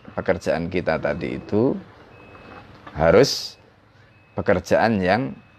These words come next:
halal, harus pekerjaan yang mubah, tidak boleh pekerjaan yang haram, ya, atau kalau makruh pun harus dijauhi. Gitu. Jadi misalnya,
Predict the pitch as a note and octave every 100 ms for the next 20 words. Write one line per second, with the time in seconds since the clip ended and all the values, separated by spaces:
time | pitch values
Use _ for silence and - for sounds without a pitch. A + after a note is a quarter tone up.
0 | - - G2+ B2 C#3+ A#2+ - - _ _
1 | _ _ _ _ E2+ G2 A#2+ - G2 F#2+
2 | G#2 G2 G2+ F2+ G2 G#2+ A2+ B2 G#2 -
3 | - - _ _ _ _ _ _ - E2
4 | D2 E2 A#2 A2+ G2 F2 - F2 D#2+ E2
5 | D2+ D2+ - - - - _ _ _ -
6 | - - - - - F2 D#2+ F#2+ C#3+ F#3
7 | - _ _ _ _ - - - E2+ F2
8 | A2 - - - - - D2+ D#2+ - F#2
9 | F#2 F2 D#2+ - - - - F2 F#2 F#2+
10 | - - C#3+ C#3+ C3 F#2+ F#2 - F#2+ G#2+
11 | - - E2 C#2 B1 G1+ - - - -
12 | - - - - - - - - - -
13 | - - - - - - - - - -
14 | - D2+ D#2+ E2 E2 D#2+ D#2+ F#2 G#2 G2+